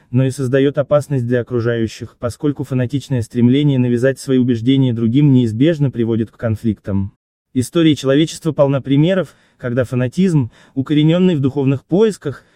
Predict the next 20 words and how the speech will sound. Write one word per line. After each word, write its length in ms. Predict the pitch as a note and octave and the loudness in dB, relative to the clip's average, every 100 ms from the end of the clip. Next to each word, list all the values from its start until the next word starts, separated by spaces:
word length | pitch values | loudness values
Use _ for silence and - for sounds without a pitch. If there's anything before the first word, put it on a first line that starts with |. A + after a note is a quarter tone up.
| _ | _
становился 600 | - B2+ B2+ C3 D#3+ E3 | -10 -4 0 2 0 -2
причиной 520 | C3 B2+ - E3 E3+ | -4 -4 0 0 0
трагических 600 | D3 C#3 C3 C#3 A#2+ - - | 0 -2 -2 -4 -6 -10 -4
событий. 600 | B2 A2 G2+ G2+ G2+ F#2+ _ _ _ B2+ | -4 0 -2 -2 -6 -8 _ _ _ 0
Религиозные 680 | D3+ D3+ D3+ F#3 D#3+ D3+ | 2 4 2 2 2 0
войны, 460 | B2 D3+ D#3+ E3 D3+ _ _ _ | 2 2 2 -2 -6 _ _ _
преследования, 840 | D#3+ D#3 F#3 A3+ A3 G3+ F#3 D#3+ - _ - | -2 0 2 2 4 2 0 -2 -6 _ -4
террористические 800 | D#3+ E3 D#3+ F#3+ E3 - F3+ | 0 0 0 -4 -6 -4 0
акты – 260 | E3+ - D#3 | 0 0 -4
все 280 | - G#3 A3+ | -2 2 4
они 160 | G#3+ | 4
в 40 | F#3 | 2
своей 320 | E3+ E3 D#3+ | 2 2 2
основе 400 | C#3 E3+ G3 F3 | 0 0 2 2
имеют 240 | E3 D3+ | 2 2
жёсткую 400 | C3 D#3+ - D3 | 2 0 0 0
зацикленность 680 | C3 B2+ - G3+ F#3+ F3 - | 2 0 -2 -2 0 -2 -2
на 100 | C3+ | -2
одной 300 | B2 C3 C#3+ | 0 0 0
идее, 400 | C3+ C3+ D3 C#3 | 2 2 2 -2